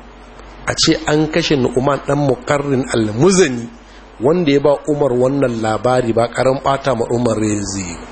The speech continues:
Shi yasa in ka zo za ka ba mutum labari, in ka zo ka ba shi labarin da zai faranta mai rai.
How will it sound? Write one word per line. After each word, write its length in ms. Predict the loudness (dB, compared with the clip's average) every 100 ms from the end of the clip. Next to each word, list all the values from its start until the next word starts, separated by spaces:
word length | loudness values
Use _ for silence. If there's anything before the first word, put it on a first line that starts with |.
| -16 -16 -14 -14 -14 -14 -14 -12 -12 -12 0
Shi 120 | 2
yasa 240 | 4 4
in 80 | 2
ka 80 | 4
zo 100 | 4
za 120 | 4 2
ka 120 | 2
ba 100 | 2
mutum 240 | 0 0 2
labari, 540 | 0 2 2 2 -2 -2
in 80 |
ka 100 | 0 2
zo 120 | 2
ka 100 | 2
ba 120 | 2
shi 100 | 2 0
labarin 400 | 0 2 2 2
da 60 |
zai 100 | 2 2
faranta 440 | 0 0 -4 -4
mai 140 | -4 -4
rai. 140 | -6